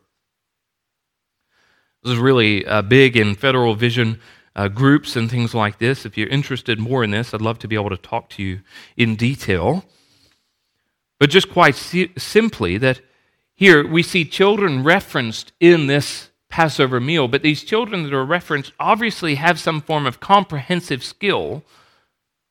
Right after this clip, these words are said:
to be able to either talk and ask of a question,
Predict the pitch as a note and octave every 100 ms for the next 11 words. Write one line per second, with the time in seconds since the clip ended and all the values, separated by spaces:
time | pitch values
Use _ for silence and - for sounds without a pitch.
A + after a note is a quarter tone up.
0 | _ _ - E3+ F#3 E3+ E3+ G3 G#3+ E3+
1 | D#3 - - _ - A3 A3+ - D#3 -
2 | - G#3+ - - - D3 B2+ - A2+ -
3 | - C3 A3+ C4+